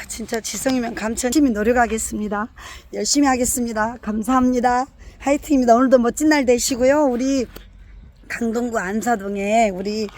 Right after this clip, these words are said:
문홍기 회장님의 포둔 그 작물 하시는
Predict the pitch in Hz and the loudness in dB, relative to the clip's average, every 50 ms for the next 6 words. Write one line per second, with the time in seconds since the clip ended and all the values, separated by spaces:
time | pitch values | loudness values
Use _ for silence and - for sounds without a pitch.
0 | - - - - - - - 214 214 254 277 277 269 247 247 294 302 302 277 311 | -20 -20 -20 -20 -20 -10 -6 -4 2 4 4 4 4 4 4 4 4 6 4 4
1 | 262 220 247 277 233 262 247 233 214 196 190 190 190 196 202 214 220 208 185 - | 2 2 0 2 2 2 2 2 0 -2 -4 -2 -2 2 2 4 2 2 0 -4
2 | - - - - 269 - - 240 202 190 202 214 208 196 175 - 196 190 185 185 | -8 -14 -10 -8 -8 -8 -6 -8 -6 -6 -6 -6 -8 -8 -8 -8 -8 -6 -4 -4
3 | 190 190 190 190 - - - - - - - - - 208 220 240 247 240 220 226 | -4 -6 -6 -8 -14 -20 -20 -18 -18 -14 -12 -8 -6 -4 -2 -2 -2 -2 -2 -4
4 | 220 - - 247 233 202 196 190 196 208 214 196 180 | -6 -6 -4 -4 -4 -4 -4 -4 -4 -4 -4 -6 -6